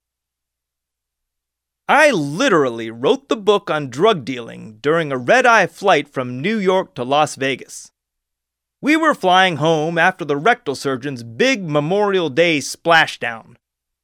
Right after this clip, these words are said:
It was the mother of all rectal fests, with perfect weather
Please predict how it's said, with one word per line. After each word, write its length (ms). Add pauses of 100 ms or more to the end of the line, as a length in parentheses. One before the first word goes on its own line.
(180)
It 140
was 200
the 100
mother 480
of 140
all 420
rectal 420
fests, 680 (180)
with 240
perfect 480
weather 480